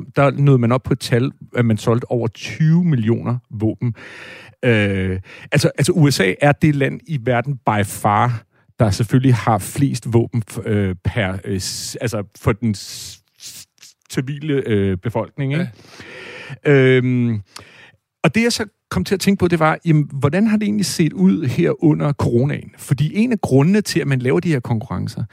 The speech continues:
Speaker 1: det er fordi, at der i den offentlige debat i U S A har været en frygt om, at der vil være mere, øh, vold, og der vil være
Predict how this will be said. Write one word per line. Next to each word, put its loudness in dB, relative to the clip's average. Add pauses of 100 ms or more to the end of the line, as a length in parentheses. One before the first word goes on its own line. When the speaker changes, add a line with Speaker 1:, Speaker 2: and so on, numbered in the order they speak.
(320)
Speaker 1:
det 0
er 2
fordi, 0
at 0
der 2
i -2
den -4
offentlige 0
debat 0
i 2
U 4
S -2
A 0 (180)
har 0
været 2
en 0
frygt -2
om, -4 (120)
at -4
der 4
vil 2
være -4
mere, 0 (360)
øh, -10 (160)
vold, 0 (460)
og -4
der 0
vil -4
være -2